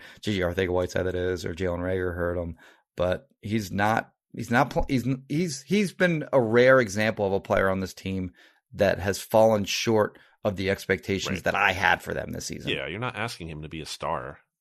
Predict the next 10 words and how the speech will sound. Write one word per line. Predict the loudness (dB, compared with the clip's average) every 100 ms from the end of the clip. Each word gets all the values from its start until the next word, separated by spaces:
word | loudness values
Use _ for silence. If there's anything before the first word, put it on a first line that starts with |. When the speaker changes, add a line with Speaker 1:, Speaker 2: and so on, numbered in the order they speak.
| _ -10
Speaker 2:
You're | -8
not | -6
asking | -8 -10 -10
him | -12 -10
to, | -8 -8 -10 _ _ _ _
you | -14
know, | -10
moss | -6 -6
someone | -6 -10 -10 -12 -12
necessarily, | -14 -12 -10 -8 -10